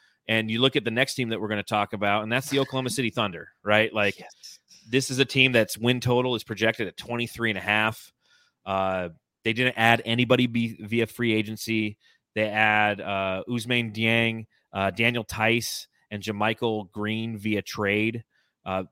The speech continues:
Speaker 1: the draft, they have Chet Holmgren, who's out for the season now. They also got Jalen Williams with the twelfth pick, Peyton Watson, and then just to be dicks,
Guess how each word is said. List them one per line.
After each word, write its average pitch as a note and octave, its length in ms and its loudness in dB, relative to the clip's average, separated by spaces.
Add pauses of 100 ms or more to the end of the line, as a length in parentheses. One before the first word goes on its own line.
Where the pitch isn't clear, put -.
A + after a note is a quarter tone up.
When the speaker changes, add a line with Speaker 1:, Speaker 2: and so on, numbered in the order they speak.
Speaker 1:
the A2+ 120 -4
draft, A2+ 600 6
they A2+ 80 6
have A#2 340 2
Chet - 280 0
Holmgren, A2+ 580 0
who's G#2+ 260 -10
out G2 240 -8
for A2 60 -14
the G2+ 100 -12
season G2 380 -8
now. G2 340 -2 (300)
They G#2 80 6
also A2+ 220 2
got A2+ 260 4
Jalen A#2 360 4
Williams A#2+ 360 2
with A2+ 100 -2
the - 80 -10
twelfth A#2 400 -2
pick, B2+ 320 0 (300)
Peyton C3 280 2
Watson, A#2+ 560 2
and A2 140 -6
then A2 100 -2
just A2+ 220 -6
to C3+ 60 -12
be C3 140 2
dicks, A2 540 -2